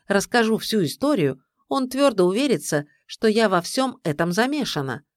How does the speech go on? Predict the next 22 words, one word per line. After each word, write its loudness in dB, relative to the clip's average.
А 0
поскольку 0
у 2
него 2
больше 2
нет -2
подозреваемых, -2
то 4
я 4
как 0
раз 4
тут -4
пригожусь. 0
И -14
какого 2
чёрта 0
я 2
должна 2
за 0
всё 0
это 4
отвечать, -2